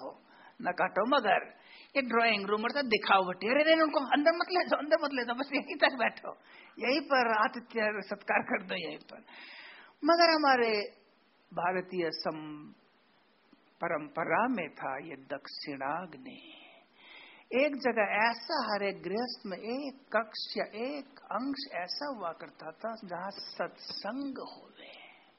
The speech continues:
तो जो concept of drawing room या बैठक खाना नहीं, ये सत्संग आंगन के रूप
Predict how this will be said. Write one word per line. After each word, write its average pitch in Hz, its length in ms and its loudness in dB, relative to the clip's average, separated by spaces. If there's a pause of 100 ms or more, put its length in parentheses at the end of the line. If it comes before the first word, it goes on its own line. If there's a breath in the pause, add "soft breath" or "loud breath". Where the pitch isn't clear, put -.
(2500 soft breath)
तो 185 80 0
जो 180 320 0
concept 233 600 -2
of 151 180 -6
drawing 226 480 2
room 156 520 -6 (360)
या 156 160 -6
बैठक 202 520 -2
खाना 165 340 -4
नहीं, 156 440 -6
ये 226 60 -6
सत्संग 196 1300 -6
आंगन 185 800 4
के 165 220 -2
रूप 147 200 -6